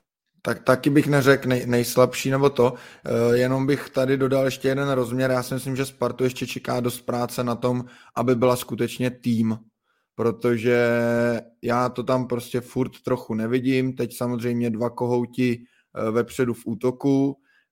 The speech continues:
eh, o kohoutech v brance už jsme se bavili, do toho samozřejmě ně-, někteří cizinci, někteří hráči, co se vrátili, někteří, co tam zůstali a tak. A podle mě je to zatím ještě furt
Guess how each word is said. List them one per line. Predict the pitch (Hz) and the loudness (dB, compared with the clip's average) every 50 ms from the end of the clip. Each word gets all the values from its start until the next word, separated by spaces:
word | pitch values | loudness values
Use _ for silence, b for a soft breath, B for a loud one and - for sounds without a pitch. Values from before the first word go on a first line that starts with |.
| _ | _
eh, | - - 110 110 110 110 110 113 110 110 110 - - _ _ _ _ _ _ 113 120 | -8 -6 -4 -4 -4 -2 -2 -4 -4 -4 -6 -8 -12 _ _ _ _ _ _ -4 -4
o | 120 | 0
kohoutech | 123 131 131 127 123 120 - 127 110 | 2 2 2 2 2 2 0 0 0
v | 110 | 0
brance | 107 123 120 120 120 117 - 127 | 0 0 0 0 -2 -2 -2 -2
už | 123 123 117 - | -2 -2 -4 -6
jsme | - 123 123 | -8 -8 -6
se | - - 120 | -4 -4 -4
bavili, | 107 107 107 104 110 120 127 131 135 135 139 139 143 143 - _ _ _ _ _ _ _ | -2 -4 -4 0 0 2 2 4 4 4 2 2 0 -4 -10 _ _ _ _ _ _ _
do | - 117 117 | -6 -4 -4
toho | - - 127 123 123 120 120 120 120 123 120 - | -2 -2 -2 0 2 2 4 4 4 2 2 0
samozřejmě | - - 120 120 113 120 120 117 117 120 | -4 -6 -6 -4 -2 -2 -2 0 0 -2
ně-, | 120 - - 87 107 113 113 113 110 110 107 95 | -2 -4 -8 -8 -8 -6 -6 -4 -6 -6 -8 -8
někteří | 101 104 107 113 113 117 113 113 - - 123 113 110 104 98 | -10 -10 -6 -6 -4 -6 -6 -6 -4 -4 -4 -4 -4 -8 -8
cizinci, | - - 120 123 143 139 131 - - 135 127 127 127 127 127 B B B B B B _ | -8 -8 -6 -4 -4 -4 -6 -4 -2 0 2 2 2 0 -4 B B B B B B _
někteří | - 113 117 113 - - 123 113 113 120 | -8 -8 -8 -4 -2 -2 -2 0 0 -2
hráči, | 120 117 117 113 117 113 - - 117 117 117 113 113 110 92 90 92 82 87 95 101 | -2 0 0 -2 -4 -4 -6 -6 -4 -4 -2 -2 -2 -4 -4 -6 -10 -12 -14 -16 -16
co | - - 110 | -16 -16 -16
se | 104 - - 101 | -12 -12 -10 -10
vrátili, | 98 104 107 113 120 117 - 139 135 131 127 123 123 123 123 B B B B _ | -8 -8 -6 -6 -6 -4 -2 0 0 2 2 2 2 0 -2 B B B B _
někteří, | - 113 113 - - 123 110 117 113 | -8 -8 -6 -6 -6 -6 -6 -4 -6
co | - 120 110 | -6 -6 -8
tam | - 107 101 101 | -6 -10 -10 -8
zůstali | 101 120 117 120 - 131 127 127 | -6 -8 -8 -4 0 0 2 2
a | 101 104 | 0 -2
tak. | - - 117 123 - - | -2 -2 -2 -2 -2 -6
A | 98 | -8
podle | - - 120 117 120 123 123 | -6 -6 -4 -2 0 0 0
mě | 123 120 120 | 0 0 0
je | 120 117 117 | 0 0 -2
to | 117 - 120 | -2 -2 -2
zatím | 117 123 120 - 127 120 104 | -2 -2 -2 -4 -6 -8 -6
ještě | 120 - - - 120 | -10 -6 -6 -6 -6
furt | - - - 123 123 120 117 | -6 -4 -2 0 0 0 -2